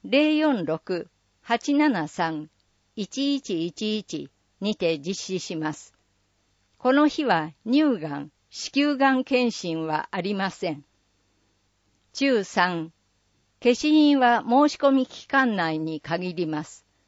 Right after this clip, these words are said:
それ以前や以降の消印のものは受け付けられませんので、ご注意ください。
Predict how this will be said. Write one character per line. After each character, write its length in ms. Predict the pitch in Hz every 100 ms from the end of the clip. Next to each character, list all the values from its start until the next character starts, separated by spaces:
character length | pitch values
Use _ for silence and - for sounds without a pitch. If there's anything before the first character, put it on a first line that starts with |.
| _ _ _ _
そ 200 | - 247
れ 200 | 302 311
以 140 | 302
前 280 | 247 202 170
や 220 | 160 156 -
以 140 | 262 285
降 280 | 233 202 165
の 220 | 165 156
消 200 | 196 180
印 380 | - 214 208 196
の 140 | 190
も 120 | 180
の 200 | 175 165
は 200 | 143 - -
受 260 | - 240
け 60 | -
付 140 | - 208
け 40 |
ら 140 | 185 180
れ 120 | 185
ま 160 | 185
せ 200 | - 185
ん 100 | 160
の 160 | 156 151
で、 180 | 147 - _ _ _
ご 180 | 202 196
注 260 | 277 277 208
意 100 | 147
く 180 | -
だ 160 | 147 156
さ 260 | - 165
い。 100 | 160